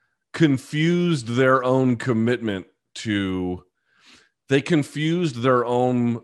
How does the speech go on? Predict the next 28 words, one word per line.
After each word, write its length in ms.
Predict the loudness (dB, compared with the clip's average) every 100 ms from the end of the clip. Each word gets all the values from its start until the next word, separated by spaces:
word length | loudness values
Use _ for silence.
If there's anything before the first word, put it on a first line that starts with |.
| -8
uh, 360 | -6 -4 -4 -6 -6
ignorance 440 | -4 -2 -2 -2
about 180 | -2 -2
a 40 |
topic, 480 | 0 -2 -2 -4 -6 -14 _ _ -6
uh, 20 |
uh, 540 | -4 -2 -4 -6 -6 -8 -10 -14
with 580 | -4 0 2 0 -4 -14 _ _
their 220 | -6 -4 -4
certainty 540 | -2 -2 -2 -6 -6
about, 420 | -4 -4 -4 -8 _ _ _ _ _ _ _ _ _ _ -14
um, 400 | -10 -6 -8 -10 -12
the 80 | -10
stupid 280 | -4 -2 0
ideas 440 | -2 -2 -4 -4
that 100 | -4
actually 280 | -6 -6 -10
explain 260 | -10 -6 -6
the 60 | -4
world 160 | -6
events. 380 | -6 -6 -8 -12 _ _ _ _ _ _ _ _ _ -20 _ _ -20 _ -10
Yeah, 140 | -6
I've 60 | -4
had 120 | -4
a 40 | -6
few 180 | -10
of 80 | -10
those. 320 | -12 -16 -18